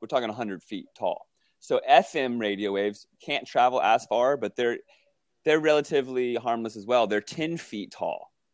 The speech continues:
And these things can travel really far, and you can tune in to a radio station, and you're not getting harmed by this technology. Like, you're stand-, even when you s-,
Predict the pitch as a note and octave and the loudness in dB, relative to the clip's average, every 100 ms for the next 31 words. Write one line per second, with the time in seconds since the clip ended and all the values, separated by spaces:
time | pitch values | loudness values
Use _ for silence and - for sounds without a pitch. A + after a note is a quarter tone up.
0 | _ _ A#2 B2 C#3 - D3+ C#3 C#3 B2+ | _ _ -4 -4 -4 -6 -10 -10 -14 0
1 | A2+ A#2+ C3 C#3 D3 F3 E3+ A#2+ G#2+ G#2 | 2 2 2 0 0 2 2 2 -4 -12
2 | - C#3 B2+ C3 B2+ C3 - - B2 A#2+ | -10 -8 -6 -6 -8 -10 -14 -10 -6 -4
3 | A#2+ B2 B2+ - A#2 A#2+ A#2+ A#2 A#2+ _ | -4 -4 -6 -6 -6 -6 -10 -10 -12 _
4 | _ A2 A2+ A2+ C#3 C3+ D3+ D3 C3+ C#3 | _ -10 -6 -4 -4 -6 -8 -6 -6 -2
5 | C3+ C#3 B2+ A2 G2+ G2 G2+ - F2 A2 | 0 0 -2 2 2 2 -2 -8 -4 0
6 | G#2+ G2 F#2+ F#2+ - G2 F#2+ - F2+ G2+ | 0 -2 -8 -10 -6 -4 -4 -6 -12 -10
7 | G2+ - A2+ B2+ C#3+ E3+ F3+ F3 D#3+ | -8 -6 -6 -4 0 2 2 0 -2